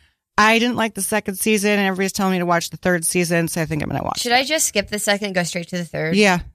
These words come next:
Speaker 2: Okay, I might
Speaker 1: 'Cause they're
Speaker 2: do that.
Speaker 1: completely unrelated anyway.
Speaker 2: Yeah. Um, but the second, the first season takes place, um, in a region that is, like, near and dear to my heart.
Speaker 1: Mm-hmm.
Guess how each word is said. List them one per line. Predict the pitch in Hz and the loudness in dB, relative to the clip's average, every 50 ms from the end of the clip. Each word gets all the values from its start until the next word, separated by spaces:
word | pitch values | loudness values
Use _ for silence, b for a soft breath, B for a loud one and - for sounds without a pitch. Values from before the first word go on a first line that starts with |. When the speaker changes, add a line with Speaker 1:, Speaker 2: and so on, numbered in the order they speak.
| _ - | _ -12
Speaker 2:
Okay, | 180 - - 147 151 | -10 -6 -6 -4 -4
I | 151 | -2
might | 160 208 | 0 2
Speaker 1:
'Cause | 208 | 2
they're | 185 226 | 2 2
Speaker 2:
do | - 262 | 2 2
that. | |
Speaker 1:
completely | 262 240 262 302 302 247 233 185 | 2 4 4 4 4 4 4 2
unrelated | 180 175 165 160 151 143 139 135 120 - | 2 2 2 2 0 0 0 -2 -2 -2
anyway. | 120 110 - - | -4 -4 -4 -2
Speaker 2:
Yeah. | 87 - - 196 190 _ _ _ _ _ _ _ _ _ _ _ - | -4 -4 -4 -6 -10 _ _ _ _ _ _ _ _ _ _ _ 2
Um, | 208 202 202 196 196 185 - | 4 4 4 4 2 0 -2
but | 214 220 | 0 0
the | 208 226 | 0 2
second, | 220 - 220 220 226 - 214 | 2 2 2 0 0 -2 -4
the | 226 226 | -4 -2
first | 226 - 240 262 247 | 0 2 2 2 2
season | - 247 226 220 226 220 208 196 | 0 -2 -2 0 0 0 0 -2
takes | 196 - 202 196 190 - | -2 -2 -4 -4 -4 -4
place, | - - 196 180 185 185 202 202 - - - _ _ _ _ _ _ _ - - | -4 -2 0 2 2 2 0 -2 -6 -8 -10 _ _ _ _ _ _ _ 0 4
um, | 190 185 185 180 175 175 175 170 - | 4 6 6 6 4 2 -2 -4 -2
in | 190 190 190 190 190 180 - | 0 0 2 2 0 0 0
a | 190 190 180 | 0 0 2
region | 180 185 180 175 180 196 190 185 185 | 2 2 0 0 0 0 0 0 2
that | 180 175 165 - | 2 2 2 2
is, | 185 180 170 185 | -2 -4 -2 0
like, | 180 175 175 | 0 0 0
near | 175 180 175 | -2 -2 -2
and | 180 175 | -2 -2
dear | 170 175 175 | 0 0 0
to | 175 180 | 0 2
my | 180 170 170 | 0 0 0
heart. | 175 175 170 160 165 180 190 202 208 185 | 0 0 2 4 4 4 4 2 2 0
Speaker 1:
Mm-hmm. | 180 170 180 175 170 | 0 2 2 0 -2